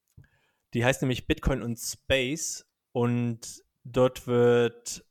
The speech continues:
ähm, Dhruv Bansal, ich weiß nicht, ob das richtig ausgesprochen wurde, ähm, interviewt, der, der eine dreiteilige Serie zu eben diesem Thema Bitcoin in Space, also Bitcoin im Weltall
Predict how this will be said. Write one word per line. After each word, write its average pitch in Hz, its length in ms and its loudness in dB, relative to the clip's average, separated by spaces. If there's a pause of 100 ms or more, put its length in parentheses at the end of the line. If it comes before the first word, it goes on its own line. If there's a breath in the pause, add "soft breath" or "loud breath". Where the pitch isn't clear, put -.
ähm, 104 880 -4 (1400 soft breath)
Dhruv 143 600 2 (100)
Bansal, 120 480 2
ich - 280 -10
weiß 120 160 -6
nicht, 117 200 -10 (180)
ob - 140 -14
das - 180 -10
richtig 113 240 -10
ausgesprochen 110 460 -6
wurde, 107 280 -2
ähm, 110 360 -4 (640)
interviewt, 127 760 -2
der, 127 420 6
der 123 120 2
eine 127 140 -2
dreiteilige 135 480 0
Serie 127 480 6
zu - 240 2
eben 127 280 0
diesem 117 260 -4
Thema 160 340 0
Bitcoin 147 560 -2
in 120 120 -10
Space, 165 560 -4
also 120 220 -8
Bitcoin 123 500 -2
im 113 260 -6
Weltall 135 640 -4